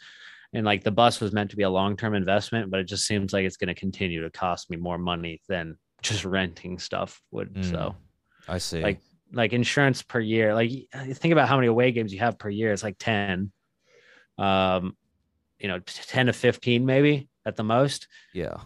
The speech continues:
Speaker 1: And s-, just in insurance is two thousand a year. So you're paying at least a hundred and fifty per away ga-,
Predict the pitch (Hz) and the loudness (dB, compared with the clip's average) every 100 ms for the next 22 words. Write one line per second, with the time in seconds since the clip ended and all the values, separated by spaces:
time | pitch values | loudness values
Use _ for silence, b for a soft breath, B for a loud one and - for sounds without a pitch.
0 | - - 113 107 107 107 107 107 107 104 | -10 -2 2 4 4 4 4 2 0 -4
1 | - - - - 123 139 139 139 113 107 | -8 -12 -12 -10 0 2 4 2 4 2
2 | - 147 151 117 - - 123 - 139 117 | 2 4 4 2 -4 -10 -10 0 2 4
3 | 123 117 104 98 120 117 85 - _ _ | 6 4 4 2 4 4 2 -8 _ _
4 | b _ - 123 117 - 143 143 127 113 | b _ -10 -4 -4 0 4 6 6 4
5 | 107 95 _ _ - 120 143 160 - 120 | -2 -6 _ _ -2 2 4 4 0 -2
6 | 117 139 120 107 - 147 143 113 104 - | 2 2 2 -2 0 0 0 -6 -8 -14
7 | - 156 170 165 156 139 135 147 143 143 | 0 4 8 8 8 6 6 8 8 6
8 | 123 120 | 2 -2